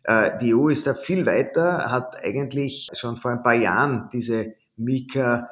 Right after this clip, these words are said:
äh, sagen, vorgestellt, den ersten Entwurf, den ersten Kommissionsentwurf. Und das war damals unter ganz anderen Rahmenbedingungen. Damals, äh, ging es ja darum, da gab's dieses Unternehmen namens Facebook, jetzt Meta,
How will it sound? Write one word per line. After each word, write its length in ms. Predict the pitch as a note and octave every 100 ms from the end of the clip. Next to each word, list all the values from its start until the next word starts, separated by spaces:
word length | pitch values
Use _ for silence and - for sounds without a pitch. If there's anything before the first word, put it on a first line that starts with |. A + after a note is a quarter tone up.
| - _ _
äh, 520 | G2+ G2+ G2 - G2+
sagen, 200 | G#2 G2+ G#2
vorgestellt, 680 | A2 C#3 D3 - B2+ C3
den 140 | A#2+ -
ersten 340 | A2+ - B2
Entwurf, 580 | G#2 - G#2+ D3 G3 -
den 140 | G2
ersten 240 | G#2+ - A2+
Kommissionsentwurf. 1160 | A2+ G#2+ - G2+ B2+ D3+ C3 A#2+ C#3 F3+ E3+ - _ _ - _
Und 140 | -
das 160 | C#3+ D3
war 140 | E3
damals 640 | A2 F#2 E3 E3+ E3 - -
unter 260 | C3+ D#3
ganz 320 | - F#2+ E3
anderen 300 | E3+ C3 D#3+
Rahmenbedingungen. 960 | B2+ A#2+ F3 C3+ F#2+ - G#2 G2 D#2+ D#2+
Damals, 600 | G#2+ A#2+ D3 D3 - - _ _ _
äh, 180 | B2
ging 260 | B2 C#3 D3
es 140 | D3
ja 100 | D3
darum, 600 | C3+ A#2 A2+ B2 C#3+ B2+ B2
da 80 |
gab's 240 | A#2+ A2 -
dieses 260 | A#2 A#2
Unternehmen 520 | A#2 A2+ G2+ A2 A2+ A2
namens 380 | G2+ G2+ F#2+
Facebook, 600 | - G#2 B2 - D#3 D#3
jetzt 260 | A2+ - -
Meta, 680 | G#2 A2 - F3 G#3 -